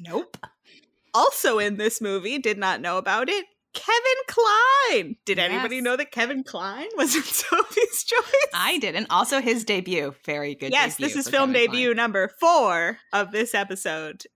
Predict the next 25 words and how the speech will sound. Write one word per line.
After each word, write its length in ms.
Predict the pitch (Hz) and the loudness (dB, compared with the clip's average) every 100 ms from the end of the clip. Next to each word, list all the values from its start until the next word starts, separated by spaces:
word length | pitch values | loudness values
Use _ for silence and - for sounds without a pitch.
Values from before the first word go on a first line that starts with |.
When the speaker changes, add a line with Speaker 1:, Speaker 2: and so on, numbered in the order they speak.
| 214 | -4
Speaker 2:
Not 160 | 190 | -4
the 60 | 190 | -4
first 200 | 147 - | -8 -6
thing 80 | 160 | -8
he 80 | 143 | -8
ever 140 | 147 | -6
did. 300 | 170 151 - | -6 -6 -4
Kevin 220 | 196 160 | -6 -6
Kline 180 | - 170 | -4 -6
was 120 | 160 170 | -6 -12
a 40 | |
theater 380 | - 165 160 165 | -6 -4 -2 -2
actor 360 | 156 - 143 196 | -4 -4 -6 -6
for 240 | 156 147 | -10 -10
years 340 | - 143 104 - | -8 -8 -8 -10
before 240 | 185 85 | -12 -12
he 120 | 82 | -12
did 160 | 107 - | -14 -16
this, 180 | - - | -16 -10
but 140 | 180 | -6
Speaker 1:
Mm-hmm. 60 | 196 | -2
Speaker 2:
making 240 | 240 247 | 0 -2
his 200 | 220 185 - | -4 -8 -6
film 380 | 226 233 214 196 | -4 -2 -4 -4
debut. 480 | 175 156 147 175 | -6 -6 -14 -16